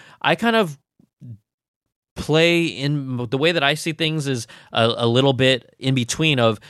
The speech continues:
the futurist, but also being practical. And so will it help make devices slimmer? Yes. Is it a faster throughput? Yes. Is it a better standard because you can flip the cable however you want? Yes. But it's still just gonna take time to get there.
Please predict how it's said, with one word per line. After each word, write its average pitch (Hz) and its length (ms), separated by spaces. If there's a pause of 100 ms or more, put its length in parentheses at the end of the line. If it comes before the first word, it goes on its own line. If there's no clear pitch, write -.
(200)
the 113 80
futurist, 147 540
but 117 100
also 135 440
being 113 240
practical. - 680 (460)
And 123 260
so 123 560 (320)
will 147 240
it 156 80
help 156 260
make 156 200
devices 139 420
slimmer? 139 260
Yes. 123 460
Is 123 220
it 120 80
a 107 80
faster 123 480
throughput? 135 640
Yes. 104 540 (360)
Is 127 160
it 123 40
a 127 60
better 131 520
standard 123 680
because 117 360 (240)
you 117 120
can 117 100
flip 127 240
the 131 80
cable 123 400
however 110 300
you 117 100
want? 117 240
Yes. 101 540 (640)
But 151 560 (240)
it's 151 160
still 165 300
just 151 180
gonna 151 160
take 139 260
time 123 220
to 110 60
get 104 240
there. 95 180